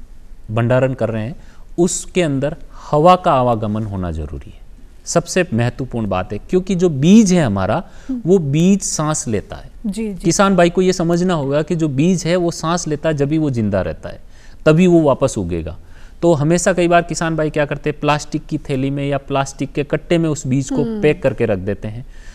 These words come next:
Speaker 1: तो उससे उसमें हवा का आवागमन नहीं होता, ऑक्सीजन नहीं मिलती है, और उससे धीरे धीरे उसका जो अंकुरण है, वो घटता जाता है और वो खराब हो जाता है बीज।
Speaker 2: जी, जी।
Speaker 1: तो उसका विशेष तौर से किसान को ध्यान रखना।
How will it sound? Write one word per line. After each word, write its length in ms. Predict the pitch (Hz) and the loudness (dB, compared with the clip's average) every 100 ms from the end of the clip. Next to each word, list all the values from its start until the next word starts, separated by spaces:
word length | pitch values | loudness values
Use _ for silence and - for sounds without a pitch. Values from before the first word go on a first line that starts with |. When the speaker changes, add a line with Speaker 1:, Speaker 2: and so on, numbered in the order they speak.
| - - | -10 -4
Speaker 1:
तो 60 | |
उससे 340 | 165 180 - 208 | -2 -2 2 2
उसमें 360 | 175 - 175 156 | 2 0 -4 -2
हवा 160 | 135 135 | -2 0
का 160 | 143 | 0
आवागमन 460 | 131 131 123 123 123 | 2 2 0 -2 -2
नहीं 140 | 120 | -2
होता, 220 | 120 127 139 | -4 -4 -2
ऑक्सीजन 440 | 131 - 151 151 | -2 -2 0 2
नहीं 180 | 127 123 | 2 0
मिलती 340 | 110 107 135 | -2 -4 -2
है, 60 | 160 | -2
और 200 | 151 151 | 0 -2
उससे 240 | 143 170 | -2 -2
धीरे 240 | 147 139 143 | 0 2 2
धीरे 200 | 147 156 | 0 0
उसका 340 | 143 - 147 | -2 -4 -4
जो 260 | 143 147 - - | -2 -4 -6 -6
अंकुरण 480 | 139 143 185 180 139 | -2 2 4 4 2
है, 320 | 107 87 - - - - - | -4 -8 -10 -18 -18 -10 -2
वो 100 | 127 | 2
घटता 360 | 123 - 165 | 2 2 2
जाता 300 | 139 127 - | 4 2 0
है 160 | 131 151 | -4 -2
और 180 | 147 135 | -2 -2
वो 100 | 135 | -4
खराब 320 | - 131 104 | -2 0 0
हो 80 | 78 | -2
जाता 240 | 78 - | -8 -8
है 80 | 76 | -10
बीज। 160 | 69 - - - | -10 -14 -16 -8
Speaker 2:
जी, 300 | 214 214 220 | -8 -6 -8
जी। 160 | 180 208 | -10 -10
Speaker 1:
तो 180 | - - - | -8 -4 2
उसका 340 | 196 - 202 | 2 4 2
विशेष 360 | 156 123 151 - | 2 0 -2 -4
तौर 200 | 123 120 | -4 -4
से 140 | 123 | -4
किसान 320 | 101 - 92 | -8 -8 -8
को 120 | 90 90 | -6 -6
ध्यान 220 | 82 80 | -6 -8
रखना। 300 | - 82 | -8 -10